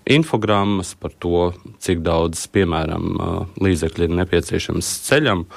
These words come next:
par to, kas iestāsies, ā, ja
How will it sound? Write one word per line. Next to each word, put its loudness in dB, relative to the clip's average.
par -10
to, 2
kas 0
iestāsies, -2
ā, 4
ja 2